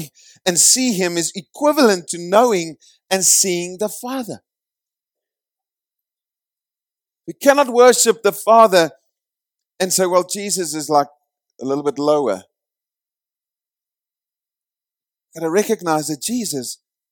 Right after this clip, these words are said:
is God. And that our worship should come from that understanding, that conviction and revelation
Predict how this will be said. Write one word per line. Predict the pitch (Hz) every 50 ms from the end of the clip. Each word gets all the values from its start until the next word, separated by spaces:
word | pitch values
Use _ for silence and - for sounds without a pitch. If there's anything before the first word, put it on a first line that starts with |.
| _ -
is | 180 170 -
God. | - 196 208 233 233 180 - _ _ _ _ _ _ _ _ _ _ _ _ _ _ _ _ _ _ _ _ _ _ _ _ _ _ _ _ _ _ -
And | - 170 196
that | 202
our | 208 208 202
worship | 202 214 254 285 254 - - - 156 - _ _ _ _ _ _
should | - - 220 208 -
come | - 240 240 208
from | - 226 220 214
that | 208 202 202 -
understanding, | 220 262 254 240 214 - - - 233 220 220 220 196 170 156 135 - - - -
that | 165 220 220 -
conviction | 226 220 220 185 196 185 - 190 170 156
and | 151 143 123
revelation | 147 151 135 143 143 135 127 - - 110 92